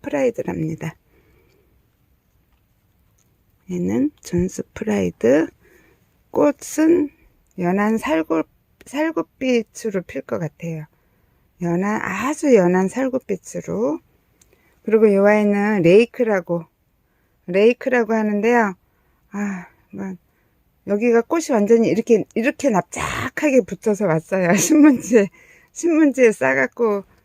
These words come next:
왔는데 완전히 납작하게 이렇게 붙어갖고 이파리들도 전부 다 막 다 이렇게 접혀갖고 왔는데, 근데 신기한 게 이파리 접힌 것들이 꺾이지가 않았어요. 꺾이지는 않았더라고요.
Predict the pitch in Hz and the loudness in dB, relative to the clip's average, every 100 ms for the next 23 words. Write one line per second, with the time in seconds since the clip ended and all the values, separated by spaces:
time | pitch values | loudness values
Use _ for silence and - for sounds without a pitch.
0 | _ _ - 190 202 208 214 214 180 190 | _ _ -6 -2 0 0 2 2 2 -2
1 | 220 202 190 - - - 247 - 269 220 | 0 0 -2 -6 -12 -12 -10 -6 -4 -2
2 | 180 185 196 165 180 - 220 202 202 185 | -2 -2 -8 -10 -14 -6 -6 -4 -4 -4
3 | - 233 240 233 202 185 185 180 185 214 | -4 -4 0 0 0 -2 -6 -2 -2 0
4 | 214 190 190 180 - _ _ _ _ _ | 0 0 0 -2 -8 _ _ _ _ _
5 | 170 156 - 180 160 180 156 170 - 240 | -8 -8 -4 -4 -2 -6 -4 -6 -4 -2
6 | 220 185 - 160 156 165 175 240 185 - | 0 -2 0 2 4 2 2 2 0 -4
7 | _ _ _ _ _ _ _ 214 220 220 | _ _ _ _ _ _ _ 0 2 2
8 | 320 320 330 262 214 220 180 - 196 - | 0 2 2 4 4 2 2 -2 -10 0
9 | 233 220 180 160 240 254 208 214 180 - | 2 2 0 -4 0 0 2 0 -4 0
10 | 320 - 392 339 285 151 135 143 - 156 | 0 0 -4 -4 -4 -4 -4 -6 -8 -6
11 | 170 160 156 _ _ - 214 320 285 233 | -4 -6 -8 _ _ -12 -8 -6 -4 -4
12 | 196 160 131 156 - 165 147 147 175 269 | -2 -2 0 -2 -4 -6 -6 -4 -2 -2